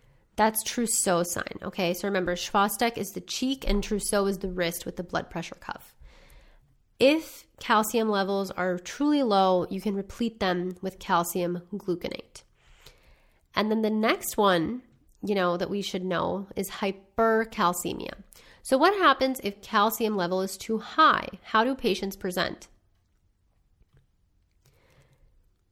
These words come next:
For whatever reason, this is probably my favorite mnemonic in first aid,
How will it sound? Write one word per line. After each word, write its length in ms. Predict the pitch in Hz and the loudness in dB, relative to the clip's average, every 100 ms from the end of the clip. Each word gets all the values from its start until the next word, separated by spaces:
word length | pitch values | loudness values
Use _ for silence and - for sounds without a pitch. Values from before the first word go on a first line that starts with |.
| _ _ _ _ - _ _ _ 180 170 | _ _ _ _ -20 _ _ _ -12 -10
For 200 | - 214 | -2 0
whatever 360 | 208 214 277 | 2 4 4
reason, 300 | 233 214 202 | 4 2 2
this 140 | 185 185 | 0 -2
is 80 | |
probably 260 | 185 220 202 | -4 -2 0
my 120 | 202 | 0
favorite 440 | 180 - 185 202 190 | -2 -2 0 0 0
mnemonic 420 | 180 170 175 180 | 0 2 0 -2
in 120 | 180 | -4
first 320 | 180 170 - | -4 -6 -4
aid, 280 | - - 196 | -6 -6 -10